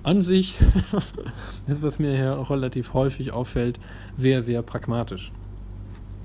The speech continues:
Und ein schöner Ort auf jeden Fall. Ja, was habe ich außerdem noch erfahren, erlebt, getan? Ähm, wie gesagt, ich bin hier angekommen, hab mein Zimmer bezogen, klein und pragmatisch. Es gibt ja auch wunderschöne Bungalows. Also,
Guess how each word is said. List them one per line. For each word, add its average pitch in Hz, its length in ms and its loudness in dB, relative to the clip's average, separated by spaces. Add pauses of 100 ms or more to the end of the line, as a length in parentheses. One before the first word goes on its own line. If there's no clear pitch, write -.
(160)
Und 185 160 -4
ein 202 60 4
schöner 170 260 2
Ort 170 180 -4
auf 110 120 -8
jeden 98 180 -12
Fall. 92 220 -10 (1500)
Ja, 165 420 6
was 147 180 -4
habe 165 80 2
ich - 140 -4
außerdem 127 520 0 (380)
noch 120 360 -2 (220)
erfahren, 131 640 -2
erlebt, 120 600 -2
getan? 123 500 -4 (520)
Ähm, 117 320 -4
wie 160 100 0
gesagt, 175 260 -2
ich 165 80 -4
bin 180 100 -2
hier 156 140 0
angekommen, 139 420 -2
hab 131 120 -6
mein 117 200 -6
Zimmer 190 260 -2
bezogen, 139 680 -4
klein 135 300 -2
und 120 100 -6
pragmatisch. 123 560 -6
Es - 80 -16
gibt 131 260 -2
ja 131 80 0
auch 117 160 -6
wunderschöne 123 460 0
Bungalows. 104 580 -4
Also, 107 240 -6